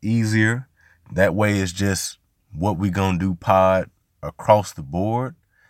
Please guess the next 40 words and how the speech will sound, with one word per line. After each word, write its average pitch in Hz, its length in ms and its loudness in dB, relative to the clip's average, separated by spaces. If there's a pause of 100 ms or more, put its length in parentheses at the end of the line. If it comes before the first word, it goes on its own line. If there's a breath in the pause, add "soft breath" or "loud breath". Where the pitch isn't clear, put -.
(320)
Hopefully 98 380 -4
that'll 92 280 2
help 101 240 -2
some 98 260 -4
people 87 360 -2
out. 92 320 4 (140)
Um, 73 680 -16
you 139 100 -8
know, 123 140 -2
but, 120 200 -4 (100)
but 147 120 -6
we'll 156 220 -4
see. 98 360 -4 (580)
It 82 100 -6
may 107 160 2
go 107 160 -2
through 101 200 -4
some 98 180 -2
additional 90 420 -4
changes 87 400 -2
later 85 220 -2
on 85 160 -2
down 85 220 -2
the 85 40 -4
road, 85 200 -2
but 85 160 -6
as 76 220 -8
far 110 400 4
as 87 540 -4 (220)
right 85 260 -4
now, 151 420 0 (680)
that's 98 320 2
what 95 160 -2
it 85 120 -2
is. 78 400 -4 (560)
So, 98 340 2 (1120)
while 87 180 -2
I'm 120 140 0
getting 139 220 -4
started 135 580 2